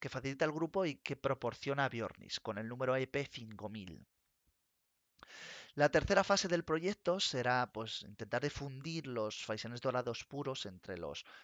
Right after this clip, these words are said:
entre los criadores, eh, interesados para que las poblaciones en cautividad, pues, sean más, más abundantes.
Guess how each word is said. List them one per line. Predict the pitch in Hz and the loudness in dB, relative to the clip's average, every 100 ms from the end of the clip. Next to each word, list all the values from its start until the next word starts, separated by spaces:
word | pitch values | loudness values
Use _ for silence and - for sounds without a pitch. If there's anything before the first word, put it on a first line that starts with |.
| _ | _
entre | - 104 | -12 -8
los | 104 - | -6 -8
criadores, | - 104 104 107 107 - - - | -6 -4 -2 0 -2 -4 -4 -8
eh, | - | -12
interesados | 110 113 107 98 117 110 - _ _ | -12 -8 -6 -4 -4 -6 -8 _ _
para | - 104 104 | -2 -2 -2
que | 110 | -4
las | 101 | -4
poblaciones | - 101 95 110 104 - | -4 -6 -4 -4 -6 -8
en | 104 | -6
cautividad, | 110 110 107 127 | -6 -6 -8 -8
pues, | - - | -8 -8
sean | 98 98 | -8 -12
más, | 92 - - 95 | -12 -12 -12 -14
más | 92 - | -12 -8
abundantes. | 98 82 - - - - | -8 -8 -16 -20 -20 -20